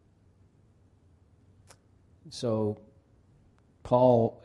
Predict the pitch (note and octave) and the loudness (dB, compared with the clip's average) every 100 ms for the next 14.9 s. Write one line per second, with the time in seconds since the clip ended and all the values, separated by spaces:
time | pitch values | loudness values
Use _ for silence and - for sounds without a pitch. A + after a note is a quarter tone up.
0 | - A2 F#2+ - - - - C3 - B2 | -4 -2 -2 -8 -16 -8 -2 -2 -2 0
1 | A2 G#2+ F#2+ - C#3+ C3 - G#2 G2+ G#2 | 2 2 -2 2 4 4 2 -2 2 2
2 | G2+ G2+ G#2+ F#2 - B2 A2 A#2+ A2 G2+ | 0 -4 -4 -4 -4 -6 -6 -8 -8 -8
3 | G2 A2 A2 G#2+ G#2 G2+ - B2+ A#2 - | -10 -8 -8 -8 -10 -14 -6 -2 -2 -4
4 | A2 A2 G2+ D#2+ - - - _ _ _ | -6 -6 -6 -10 -18 -20 -20 _ _ _
5 | _ A#2+ - C#3 B2+ B2 - A2+ G#2 - | _ -14 0 0 0 -4 -6 -6 -6 -4
6 | B2+ A2 A2+ A#2+ G2+ A2 A2+ G#2+ G2 - | -2 -2 -2 -2 -2 -4 -4 -4 -6 -4
7 | A#2 G#2 F#2+ G2 F#2+ - G#2+ F#2 - - | -2 -2 -8 -14 -6 -4 -4 -6 -10 -18
8 | - - - - - - - - - - | -20 -20 -20 -20 -20 -20 -20 -20 -20 -20
9 | - _ - C3 C3 B2 A#2+ E3+ D3 C3+ | -20 _ -2 4 6 6 8 12 12 12
10 | C3+ C3 D#3+ D#3+ D#3 C3 - C#3+ - A#2+ | 10 10 12 12 10 8 10 8 8 -2
11 | - D3+ C3 F#2+ G2 C3+ A2 C#3+ E3 E3+ | 2 6 8 6 4 2 6 6 8 8
12 | E3 A2 B2+ G#2+ G2+ - D#3+ D#3+ D3 C#3 | 6 6 4 4 0 2 4 6 6 8
13 | C#3 C3+ B2 A#2 - C#3 C3+ A#2+ A#2 G2 | 8 8 6 2 4 4 6 4 2 0
14 | C3+ D3 D3+ B2+ A2 C3 C3+ B2+ | 6 8 8 6 2 2 4 2